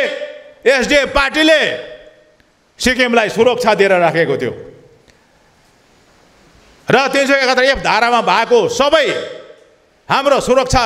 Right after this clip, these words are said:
कवचहरूलाई हामीले सुरक्षा दिएर राखेको थियौँ। एउटै पनि उल्लङ्घन भएको थिएन, एउटा पनि डाइल्युट भएको थिएन, सबै सुरक्षित थियो। सिक्किमे जनतालाई सुरक्षा दिएर राखेका थियौँ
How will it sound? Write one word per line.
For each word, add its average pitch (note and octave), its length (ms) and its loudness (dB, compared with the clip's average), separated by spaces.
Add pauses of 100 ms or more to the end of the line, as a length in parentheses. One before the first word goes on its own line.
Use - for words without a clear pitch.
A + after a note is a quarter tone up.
(140)
कवचहरूलाई G3 680 2 (340)
हामीले A3+ 320 2
सुरक्षा B3 440 0
दिएर G3+ 160 0
राखेको E3 360 0
थियौँ। A2+ 160 -10 (600)
एउटै D#4 360 4
पनि C#4 160 0
उल्लङ्घन A3+ 480 2
भएको F3 260 0
थिएन, D#3 240 2 (640)
एउटा D4 340 2
पनि D4 180 -2 (100)
डाइल्युट B3+ 320 0
भएको G3 320 0
थिएन, E3 220 0 (920)
सबै D4+ 340 2
सुरक्षित A#3 540 0
थियो। E3+ 140 0 (640)
सिक्किमे C#4+ 440 0
जनतालाई F#3 1120 -2
सुरक्षा G#3+ 400 0
दिएर F3 120 -2
राखेका C#3+ 300 0
थियौँ G#2+ 180 -8